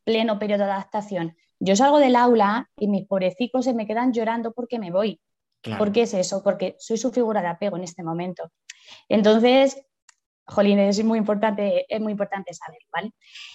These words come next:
Speaker 2: Ujú.
Speaker 1: Eh, entonces, Bowlby lo que dice es eso, que, que el apego es una conducta tanto adaptativa como evolutiva.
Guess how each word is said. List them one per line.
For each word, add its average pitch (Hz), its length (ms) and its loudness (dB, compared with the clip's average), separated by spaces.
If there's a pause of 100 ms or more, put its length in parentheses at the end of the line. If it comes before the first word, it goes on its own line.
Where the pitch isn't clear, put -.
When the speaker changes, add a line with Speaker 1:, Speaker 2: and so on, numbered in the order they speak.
(180)
Speaker 2:
Ujú. 113 120 -10
Speaker 1:
Eh, 226 500 6
entonces, 247 560 4
Bowlby 262 320 6
lo 285 140 2
que 285 80 4
dice 302 180 2
es 233 120 -2
eso, 190 280 -4
que, 185 260 -4
que 202 100 -6
el 196 60 0
apego 208 260 -2
es 254 60 -6
una 254 140 -2
conducta 269 560 -4
tanto 208 240 -4
adaptativa 190 720 -2 (420)
como 208 260 0
evolutiva. 180 720 -2